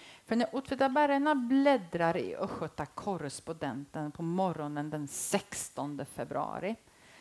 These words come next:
så kan de läsa, och det här visste de ju naturligtvis om innan, de hade ju sett att det var på gång. Men de kan läsa att dagen därpå,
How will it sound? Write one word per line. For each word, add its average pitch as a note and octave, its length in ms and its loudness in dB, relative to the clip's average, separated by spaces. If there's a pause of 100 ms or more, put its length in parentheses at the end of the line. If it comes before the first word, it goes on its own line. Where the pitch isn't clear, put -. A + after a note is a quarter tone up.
så - 180 -2
kan G3+ 240 2
de E3 160 -2
läsa, D#3 720 -2 (140)
och - 100 -12
det C#3+ 80 -2
här C#3+ 160 -2 (140)
visste - 420 -6
de A#2+ 140 -8
ju B2 80 -10
naturligtvis C#3+ 880 -8
om G#3 380 2
innan, F#3 560 -4
de D3+ 120 -6
hade D#3+ 160 -8
ju D#3 40 -8
sett - 520 -6
att C#3+ 120 -4
det E3 60 -16
var D3+ 120 -4
på E3 260 -10
gång. F#3+ 400 -2 (320)
Men G#3 200 -2
de G#3 60 2
kan A#3+ 220 2
läsa G3+ 300 4
att F3+ 280 -6
dagen D4+ 300 6
därpå, G#3 560 -2